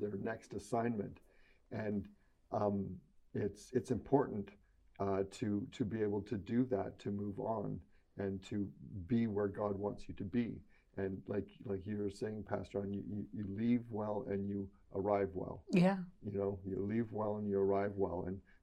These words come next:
Speaker 1: because there's, you always have a part in the body of Christ.
Speaker 2: That's right.
Speaker 1: You, you always have a part. There's always a part for you to play.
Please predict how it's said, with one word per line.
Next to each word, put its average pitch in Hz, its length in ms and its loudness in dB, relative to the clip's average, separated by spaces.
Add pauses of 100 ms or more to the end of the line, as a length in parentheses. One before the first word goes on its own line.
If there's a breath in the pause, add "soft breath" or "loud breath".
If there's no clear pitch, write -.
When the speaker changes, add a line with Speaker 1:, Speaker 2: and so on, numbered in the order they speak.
Speaker 1:
because 107 340 0 (840)
there's, 117 420 2 (480)
you 113 240 0
always 120 380 8
have 113 260 0
a 107 60 -6
part 113 480 0 (580)
in 107 180 -4
the 107 60 0
body 104 360 -2
of 101 120 -4
Christ. 101 480 -4 (160)
Speaker 2:
That's 190 220 -6
right. 175 200 -2
Speaker 1:
You, 110 140 -4 (100)
you 110 160 -2
always 117 360 6
have 110 220 0
a 104 60 -2
part. 104 420 0
There's 107 300 -2
always 117 380 4
a 127 60 4
part - 400 -2
for 117 100 -2
you 113 120 -4
to 113 60 -2
play. 110 260 -4